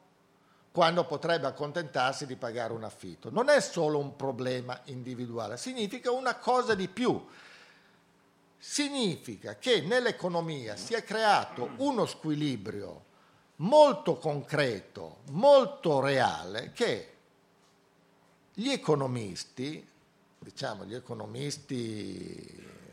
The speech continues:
importanti, quelli che studiano i processi economici e soprattutto Keynes, che su questo tema è debitore a un altro economista del suo tempo, parlava di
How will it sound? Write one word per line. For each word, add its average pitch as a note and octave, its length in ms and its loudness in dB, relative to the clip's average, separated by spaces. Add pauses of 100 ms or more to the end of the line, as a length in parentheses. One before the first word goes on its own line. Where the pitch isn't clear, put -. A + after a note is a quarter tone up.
(460)
importanti, G2+ 840 -4
quelli D#3 240 -4
che A#2+ 140 -12
studiano D3+ 460 -4
i B2+ 40 -8
processi C3 640 -6
economici A#2 840 2
e - 20 -16
soprattutto A#2 760 -10
Keynes, C3+ 540 0 (380)
che C#3+ 160 -4
su - 220 -8
questo C#3 640 -6 (100)
tema B2 500 0 (200)
è C#3 140 -2
debitore A#2 680 -4
a F#2+ 80 -16
un A2 120 -8
altro D3+ 280 -4
economista B2+ 560 -10
del A#2 180 -8
suo B2+ 160 -10
tempo, B2 500 -8 (2750)
parlava D3 560 2
di C3+ 400 -6